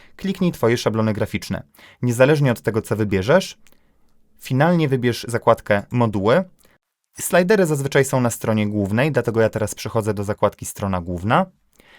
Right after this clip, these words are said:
I możesz tutaj najechać na istniejący slider i kliknąć Edytuj. Możesz przede wszystkim ustalić, czy obrazki na sliderze mają się przewijać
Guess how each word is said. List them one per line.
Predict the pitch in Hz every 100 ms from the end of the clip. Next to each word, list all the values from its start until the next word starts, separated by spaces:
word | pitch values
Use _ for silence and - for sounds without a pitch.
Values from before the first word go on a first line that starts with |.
| _ _ _
I | 175
możesz | 202 185 180
tutaj | 165 143 135
najechać | 127 135 123 120 -
na | 117
istniejący | 107 - 117 107 101 -
slider | - 180 147 131 - _ -
i |
kliknąć | 185 131 117 117 113 - _ -
Edytuj. | 117 113 87 85 _ _ _ _ _ _ _ _ _ _ _ _ _ _ -
Możesz | 131 170 175
przede | - 135
wszystkim | 139 135 - 135
ustalić, | 123 - 127 117 101 - - -
czy | - 120 104 - -
obrazki | 104 123 127 123
na | 113
sliderze | - 110 107 110
mają | 104 104
się | -
przewijać | - 101 104 101